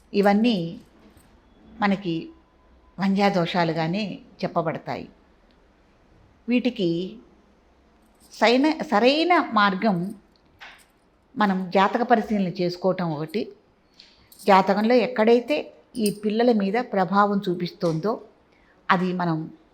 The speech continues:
తెలుసుకుని దానికి సరైన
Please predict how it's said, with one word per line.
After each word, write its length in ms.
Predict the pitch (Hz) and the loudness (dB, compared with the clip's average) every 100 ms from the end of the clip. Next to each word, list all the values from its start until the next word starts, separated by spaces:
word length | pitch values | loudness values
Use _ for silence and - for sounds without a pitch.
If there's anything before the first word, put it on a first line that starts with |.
| _ _ _ _ - - - - | _ _ _ _ -20 -20 -8 6
తెలుసుకుని 600 | 226 233 254 254 294 480 - _ _ _ _ _ _ _ _ _ - 214 | 6 6 2 0 0 -4 -12 _ _ _ _ _ _ _ _ _ -6 2
దానికి 260 | 214 202 | 4 2
సరైన 560 | 196 208 240 285 277 | 2 6 6 6 6